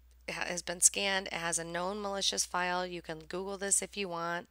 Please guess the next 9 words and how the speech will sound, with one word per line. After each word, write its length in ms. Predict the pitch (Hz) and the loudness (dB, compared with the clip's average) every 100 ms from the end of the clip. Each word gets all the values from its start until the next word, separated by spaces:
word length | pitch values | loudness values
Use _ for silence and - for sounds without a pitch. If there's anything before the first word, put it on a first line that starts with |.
| - | -16
You 100 | 170 | -8
just 260 | 165 - | -6 -6
go 180 | 170 165 | -6 -8
here 200 | 165 165 | -8 -8
like 220 | 165 165 | -10 -8
this, 480 | - 202 190 - - - - - - - - _ | -2 4 6 6 4 -8 -18 -18 -18 -20 -20 _
go 80 | 175 | -8
to 80 | 170 | -6
Google, 540 | 175 180 180 175 175 | -4 0 2 2 0